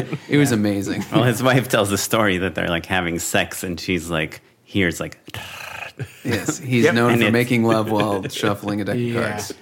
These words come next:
Speaker 3: Uh, let me ask you this. Uh, do you think if you handed him any card from the deck, he could feel what card it is?
Speaker 2: I don't know. That's a, I, I'll tell you
Speaker 1: Actually,
Speaker 2: this.
Speaker 1: don't
Speaker 2: I've seen him do just about anything that I thought was impossible,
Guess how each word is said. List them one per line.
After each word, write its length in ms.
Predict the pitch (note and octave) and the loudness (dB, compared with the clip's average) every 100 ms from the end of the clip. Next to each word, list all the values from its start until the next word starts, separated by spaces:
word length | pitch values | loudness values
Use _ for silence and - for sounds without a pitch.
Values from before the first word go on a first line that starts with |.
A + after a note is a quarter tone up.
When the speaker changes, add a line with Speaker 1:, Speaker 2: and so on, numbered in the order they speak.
| - - | -20 -4
Speaker 3:
Uh, 220 | C3 A#2 A#2 | 0 0 0
let 160 | B2 D#3 | 0 2
me 80 | D3+ | 4
ask 240 | B2+ - | 2 0
you 160 | A2 G#2 | 0 2
this. 480 | G#2+ - - - - - | 2 0 -6 -8 -12 -6
Uh, 60 | A#2 F#2+ | -6 -2
do 120 | A2+ | 2
you 100 | B2+ | 2
think 300 | B2+ C3+ A#2 | 4 0 0
if 240 | F#2+ - - _ | -4 -8 -20 _
you 300 | G2+ G#2 A#2 | -2 2 2
handed 400 | A#2 A2 G2+ G2 | 2 2 0 0
him 320 | G2 F2 F2 - _ _ | 0 0 0 -4 _ _
any 240 | F2+ F2+ | 0 0
card 340 | E2+ F#2+ F2+ E2 | 0 0 0 -2
from 140 | F#2 | -6
the 80 | F2 | -6
deck, 460 | D#2 E2 F#2 - - _ _ _ _ _ | -2 -2 -2 -10 -20 _ _ _ _ _
he 140 | _ F#2+ | _ -6
could 200 | F#2+ D2+ | -4 -4
feel 460 | - F#2 F2+ F2 | -4 0 0 2
what 180 | E2 E2 | -2 -4
card 260 | - E2 E2+ | -4 -2 0
it 100 | F#2 | -2
is? 240 | G#2 G2+ - _ _ - - - - _ - _ _ _ - | -2 -4 -16 _ _ -20 -20 -20 -20 _ -20 _ _ _ -6
Speaker 2:
I 60 | |
don't 100 | D3 | -2
know. 200 | A#3+ B3 B2+ - | 0 0 -4 -10
That's 160 | B2+ | -6
a, 100 | B2+ | -2
I, 100 | A#2+ B2 | 0 0
I'll 40 | A#2+ A#2+ | 0 -2
tell 160 | B2+ D3 | 2 4
you 60 | B2+ | 6
Speaker 1:
Actually, 20 | |
Speaker 2:
this. 180 | - - | 4 2
Speaker 1:
don't 80 | A#2 | 0
Speaker 2:
I've 140 | A#2 | 0
seen 360 | - - D3+ D3+ | 0 2 4 4
him 640 | C3 C3+ C3+ C3 B2+ A#2+ - _ _ A#2 | 0 2 4 6 4 2 -6 _ _ -8
do 360 | A#2 A#2+ A#2+ A2+ | 0 2 2 2
just 300 | A2+ A2+ B2 | -2 -4 -2
about 440 | G#2+ G#2+ F#2+ - _ _ | 0 0 -2 -8 _ _
anything 520 | A#2+ B2 A#2+ A#2+ A#2 | -2 0 0 0 0
that 100 | A2 | 0
I 100 | G2+ | -4
thought 280 | G#2+ A2 - | -4 -4 -2
was 160 | G#2 G2 | -4 -4
impossible, 840 | G#2 - A2 A#2+ D#3 F3+ F#3+ F#3+ | -6 -4 -6 -4 -4 -4 -4 -8